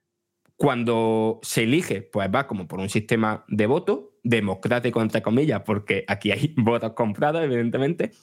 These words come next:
y después también por si se solucionan esos Q T E, ¿no? El porcentaje de, de la comunidad que ha, que ha podido resolver ese Q T E o no.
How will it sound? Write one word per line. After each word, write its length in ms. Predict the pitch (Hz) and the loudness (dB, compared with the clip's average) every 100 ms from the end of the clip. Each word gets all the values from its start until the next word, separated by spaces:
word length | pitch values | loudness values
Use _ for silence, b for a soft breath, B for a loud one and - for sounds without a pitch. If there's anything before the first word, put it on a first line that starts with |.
| b b - | b b 0
y 120 | 143 | 2
después 360 | 110 - 120 | 0 -2 -2
también 500 | - 131 123 143 185 | 0 0 2 2 0
por 420 | 190 143 175 - _ _ _ | 0 0 0 -6 _ _ _
si 260 | - 147 | -2 0
se 140 | 131 117 | 2 2
solucionan 580 | 131 113 110 120 135 135 | 2 2 2 2 2 0
esos 280 | 123 - 123 | -2 -2 -6
Q 260 | - 127 117 | -2 -2 2
T 220 | 107 107 | 2 2
E, 40 | |
¿no? 180 | 104 160 | 2 0
El 140 | 156 | 0
porcentaje 640 | - 104 107 107 107 - 120 | -2 -2 -2 0 -2 0 2
de, 320 | 120 117 117 B B B _ | 2 2 -2 B B B _
de 180 | 127 127 | 2 2
la 320 | 120 113 - | 2 -2 -6
comunidad 840 | - 120 113 113 113 120 156 - _ - | 0 2 4 4 4 2 0 -4 _ -2
que 140 | 113 | 0
ha, 380 | 101 104 104 101 | 2 2 0 -2
que 160 | 117 104 | 0 2
ha 220 | 104 104 | 2 0
podido 320 | 113 110 107 | 2 2 2
resolver 420 | 107 113 110 107 | 0 0 2 2
ese 180 | 107 - | 0 0
Q 140 | 113 | 0
T 180 | 110 110 | 0 0
E 180 | 117 - | 0 -2
o 80 | 104 | 0
no. 220 | 104 101 | 2 0